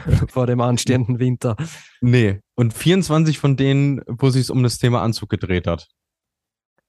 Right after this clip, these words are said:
Speaker 1: Und soweit ich weiß, gab's auch keine, äh, wo's, äh, Kritik gab seitens des Athleten oder der Athletin. Also das sollten schon alles Disqualifikationen gewesen sein,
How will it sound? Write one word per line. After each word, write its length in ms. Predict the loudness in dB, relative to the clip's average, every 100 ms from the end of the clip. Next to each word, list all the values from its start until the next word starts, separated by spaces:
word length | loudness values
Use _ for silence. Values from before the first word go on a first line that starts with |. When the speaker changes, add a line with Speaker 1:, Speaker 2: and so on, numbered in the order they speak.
| _ -4
Speaker 1:
Und 260 | -2 -2
soweit 340 | -2 0 0 -2
ich 160 | -4
weiß, 320 | -2 -2 -2
gab's 380 | -2 -2 -2 -4
auch 220 | -4 -4 -6
keine, 640 | -4 0 2 2 2 0 -6 _ _ _ _
äh, 60 | -2
wo's, 800 | 0 0 0 0 0 -2 -6 -6
äh, 100 | -4
Kritik 520 | -2 -2 0 -2 -4
gab 280 | -2 -2 -2 -6
seitens 600 | -2 -2 0 -2 -2 -2
des 180 | -2
Athleten 440 | -2 -2 -2 0 0
oder 120 | 0
der 140 | 0
Athletin. 440 | -2 -2 -2 -2 -4
Also 200 | -4 -2
das 200 | -2 0
sollten 440 | -2 -2 -2 -2
schon 200 | 0 -2
alles 380 | 0 0 0 -2
Disqualifikationen 960 | -4 -2 0 0 -2 -4 -2 0 0
gewesen 340 | 0 0 0 0
sein, 380 | 0 2 0